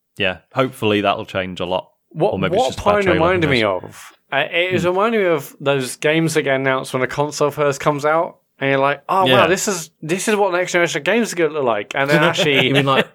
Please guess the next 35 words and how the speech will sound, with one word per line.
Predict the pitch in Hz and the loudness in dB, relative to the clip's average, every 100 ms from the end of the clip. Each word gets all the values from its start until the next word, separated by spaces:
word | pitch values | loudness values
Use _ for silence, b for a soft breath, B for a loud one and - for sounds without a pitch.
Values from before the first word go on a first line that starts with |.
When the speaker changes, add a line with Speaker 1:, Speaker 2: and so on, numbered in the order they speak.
| - | -10
Speaker 2:
there's | 127 139 120 | 0 2 2
Speaker 3:
it's | |
like | 135 - | 0 0
Cameo | 147 143 123 107 104 - - | 0 0 2 0 -2 -4 -4
or | |
something | 110 123 170 | -2 0 2
Speaker 2:
Yeah, | 214 202 | 4 4
Speaker 3:
like | 156 | 4
that? | 117 | 4
Speaker 2:
yeah, | 190 | 4
Speaker 3:
It's | 180 | 4
Speaker 1:
Yeah. | 147 | 6
Speaker 3:
like, | 107 | 4
Speaker 2:
but | 180 117 | 2 2
Speaker 3:
yeah. | |
Speaker 2:
it, | 180 - _ | 0 -2 _
it's | 180 160 | -4 0
like, | 180 180 | 0 0
"Hang | - 175 233 202 | -2 0 2 2
on, | 151 | 2
this, | 202 - | 0 0
uh, | 165 | -4
what, | 185 208 185 175 | -2 -4 -2 -2
what | 190 226 | 0 0
is | 226 175 | 0 0
this?" | 143 117 | -2 -2
And | 151 | -2
then | 151 147 143 B B B | -2 -2 -6 B B B
actually | 156 156 139 | -4 0 -2
below, | - 143 135 127 | 0 0 0 0
below | 147 143 | 0 0
the | 123 | 0
surface, | 143 123 113 107 | 0 2 0 0
it's | 123 113 | 0 0
not, | 131 120 - | 0 0 -4